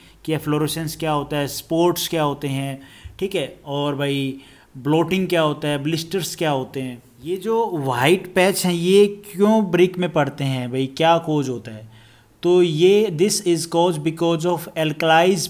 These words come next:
present in bricks। जब, अ, ब्रिक क्या है, पानी के कॉन्टैक्ट, मतलब मॉइस्चर के कॉन्टैक्ट में आती है, त-, तब वाटर को क्या ऑब्जर्व करती है, and then जो alkalies होते हैं वो क्या होते हैं,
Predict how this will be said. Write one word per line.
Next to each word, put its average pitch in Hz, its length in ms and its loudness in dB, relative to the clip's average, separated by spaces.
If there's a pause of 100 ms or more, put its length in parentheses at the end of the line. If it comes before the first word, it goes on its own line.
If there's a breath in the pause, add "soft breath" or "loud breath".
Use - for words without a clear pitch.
(180)
present 160 800 -4
in 160 60 -4
bricks। 135 380 -2 (840 soft breath)
जब, 160 360 -4
अ, 151 280 4
ब्रिक 160 340 0
क्या 180 140 2
है, 156 80 0
पानी 160 440 0
के 185 160 0
कॉन्टैक्ट, 160 480 -2
मतलब 156 220 -2
मॉइस्चर 156 380 -2
के 185 140 -2
कॉन्टैक्ट 156 500 -4
में 147 120 -2
आती 131 320 -4
है, 160 300 -8 (540 loud breath)
त-, 147 440 2
तब 170 120 0
वाटर 165 320 2
को 175 160 -2
क्या 165 240 0
ऑब्जर्व 143 300 0
करती 165 420 -2
है, 156 160 -4 (240)
and 151 120 -2
then 165 260 0
जो 156 240 2
alkalies 156 420 2
होते 156 240 -2
हैं 147 60 -2
वो 143 140 0
क्या 156 180 0
होते 139 240 -2
हैं, 214 180 -6